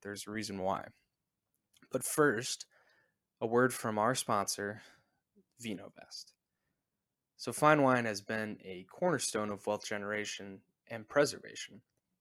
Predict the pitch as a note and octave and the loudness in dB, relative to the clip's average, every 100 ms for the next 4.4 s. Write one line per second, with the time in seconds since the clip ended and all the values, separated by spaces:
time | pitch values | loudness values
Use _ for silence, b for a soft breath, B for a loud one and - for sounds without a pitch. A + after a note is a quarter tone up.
0 | _ A2 - A#2+ B2 B2 D#3 D#3+ - _ | _ -16 -4 2 2 2 -2 -6 -14 _
1 | _ _ _ _ - A#2 - C3+ C3 C#3+ | _ _ _ _ -8 -4 2 2 4 4
2 | C3 G#2 A2 A#2 A2+ A2 - _ _ - | 4 2 0 0 0 -4 -10 _ _ -10
3 | G#2+ A2 A2 - G2 F2 A2+ - A#2 F#2+ | -4 0 0 -2 -8 -4 -4 -4 -4 -4
4 | - - A#2+ | -6 -14 -20